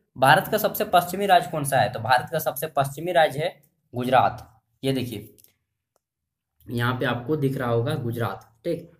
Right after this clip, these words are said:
कच्छ, गुजरात का कच्छ, यहाँ पे आपको दिख रहा होगा कच्छ, एक जिला है गुजरात का।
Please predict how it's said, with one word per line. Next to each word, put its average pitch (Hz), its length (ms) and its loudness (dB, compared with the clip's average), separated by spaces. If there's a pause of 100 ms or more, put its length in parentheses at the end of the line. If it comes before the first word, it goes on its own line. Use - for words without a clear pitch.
(520)
कच्छ, - 300 -4 (240)
गुजरात 131 520 -2
का 127 100 -2 (140)
कच्छ, 120 300 -6 (720)
यहाँ 120 180 -2
पे 123 120 -2
आपको 127 220 -4
दिख 135 140 -2
रहा 123 120 -2
होगा 120 140 -2 (100)
कच्छ, 127 220 -6
एक 117 260 -4
जिला 113 220 -4
है 123 100 -4
गुजरात 107 340 -6
का। 156 200 -12